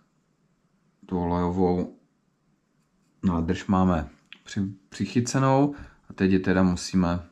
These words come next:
přišroubovat k tomu, k tomu čemu? K tomu držáku, nebo k tomu podběhu, ale, mm,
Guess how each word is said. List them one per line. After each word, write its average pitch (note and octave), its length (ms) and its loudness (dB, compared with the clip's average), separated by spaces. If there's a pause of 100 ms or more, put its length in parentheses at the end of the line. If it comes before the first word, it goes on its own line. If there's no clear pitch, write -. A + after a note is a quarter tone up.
(760)
přišroubovat F2+ 760 -2
k - 80 -20
tomu, D#2+ 420 -6 (1800)
k - 80 -20
tomu F#2 300 2
čemu? D#2+ 480 -6 (2500)
K - 60 -20
tomu G2 300 4
držáku, E2+ 1300 -2 (100)
nebo F2+ 160 -8
k - 100 -18
tomu G2 260 2
podběhu, F2+ 460 -2
ale, F#2+ 220 2 (1900)
mm, G2 920 -10